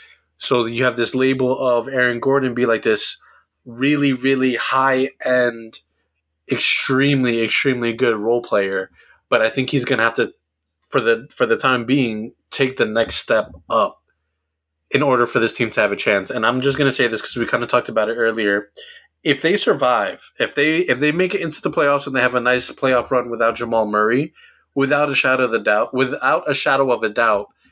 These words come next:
Nikola Jokic should be the M V P, hands down, 'cause he doesn't have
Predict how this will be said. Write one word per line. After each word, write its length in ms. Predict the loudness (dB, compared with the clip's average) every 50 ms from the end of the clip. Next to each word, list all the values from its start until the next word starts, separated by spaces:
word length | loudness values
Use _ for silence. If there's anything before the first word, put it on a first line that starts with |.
| _ _ -4
Nikola 260 | -4 0 0 2 2
Jokic 300 | 2 2 2 0 0 -2
should 340 | 0 0 0 0 0 0 0
be 220 | -2 -2 -2 -2 -2
the 180 | -4 -4 -4 -2
M 120 | -2 -2 -2
V 120 | -2 -4
P, 320 | -4 -4 -6 -6 -6 -8 _ _ _ _ _ _ _ _
hands 360 | -8 -2 0 0 0 0 -2
down, 320 | -2 0 0 0 -2 -6 -12 _ _ _ _ _ _ _ _ _ -20 -20 _ _ _ _ _ _ _ _ _
'cause 140 | -6 -2 -2
he 100 | 0 0
doesn't 320 | 0 0 0 0 0 -2
have 360 | 0 0 2 2 2 0 0